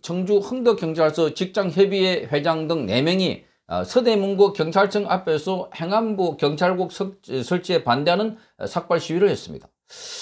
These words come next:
자, 이걸 보면 경찰이 지금 삭발할 정도로 공무원들이 아주 그 정부에 대해서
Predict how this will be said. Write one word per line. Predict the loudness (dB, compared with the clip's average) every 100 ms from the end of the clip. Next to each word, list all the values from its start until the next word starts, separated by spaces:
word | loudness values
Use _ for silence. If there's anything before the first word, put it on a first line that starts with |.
| -12 -12 -12 -14 -14 -16 -18 4
자, | 6 8
이걸 | 4 4 4
보면 | 4 0 -2 -2 -2
경찰이 | -2 -2 0 0 0
지금 | -4 -4 -4 -6
삭발할 | -6 -10 -2 0 2 0
정도로 | 0 2 4 4 4 2 0 0
공무원들이 | 2 4 4 2 2 2 -2 -4
아주 | -6 -6 -8 _ _
그 | -4 -4 0
정부에 | 2 6 6
대해서 | 6 2 0 -4